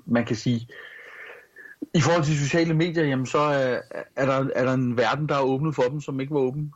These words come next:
øh, for os, øh, øh, der ikke havde de sociale medier, da vi voksede op.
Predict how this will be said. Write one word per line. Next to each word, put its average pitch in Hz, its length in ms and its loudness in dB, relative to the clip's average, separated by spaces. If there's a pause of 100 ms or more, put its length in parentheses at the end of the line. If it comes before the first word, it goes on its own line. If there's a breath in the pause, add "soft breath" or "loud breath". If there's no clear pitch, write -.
(120)
øh, 131 280 -2
for - 160 -2
os, 123 500 -2 (100)
øh, 117 440 0 (640 soft breath)
øh, 113 480 2 (920)
der 117 80 4
ikke 131 200 2
havde 135 120 2
de 127 80 -4
sociale 123 240 0
medier, 123 220 0
da 123 60 0
vi 123 100 0
voksede 120 400 2
op. 113 160 -4